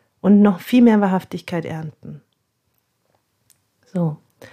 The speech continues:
es war jetzt ein bisschen länger wie sonst. Und eigentlich wollte ich euch noch erzählen von meinem, von meinem, ähm,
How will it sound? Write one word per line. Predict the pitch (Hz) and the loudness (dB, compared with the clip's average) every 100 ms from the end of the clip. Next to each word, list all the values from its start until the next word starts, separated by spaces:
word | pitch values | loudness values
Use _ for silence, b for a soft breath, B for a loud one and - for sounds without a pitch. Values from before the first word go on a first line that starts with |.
| B B B B B B _ _ _ _ _ | B B B B B B _ _ _ _ _
es | |
war | 180 | -6
jetzt | 170 160 | -4 -4
ein | 165 | -4
bisschen | 156 208 196 | -2 0 2
länger | 185 151 | 2 0
wie | 147 | -4
sonst. | 143 123 156 160 _ _ _ _ _ _ _ _ _ _ | -8 -8 -10 -14 _ _ _ _ _ _ _ _ _ _
Und | 156 147 - _ _ | -8 -8 -10 _ _
eigentlich | 160 208 214 131 135 - 156 | 0 4 4 0 -12 -14 -12
wollte | 143 | -10
ich | 151 139 | -12 -14
euch | 135 | -10
noch | 156 131 | -10 -12
erzählen | 151 - 156 156 165 | -16 -16 -12 -10 -12
von | - 165 160 | -12 -10 -8
meinem, | 151 151 151 156 _ b b b _ _ | -8 -10 -14 -16 _ b b b _ _
von | - - 170 156 | -10 -2 0 0
meinem, | 165 160 156 151 147 b b b b _ - | -2 -4 -4 -6 -10 b b b b _ -12
ähm, | 160 151 147 147 147 | -10 -8 -10 -12 -14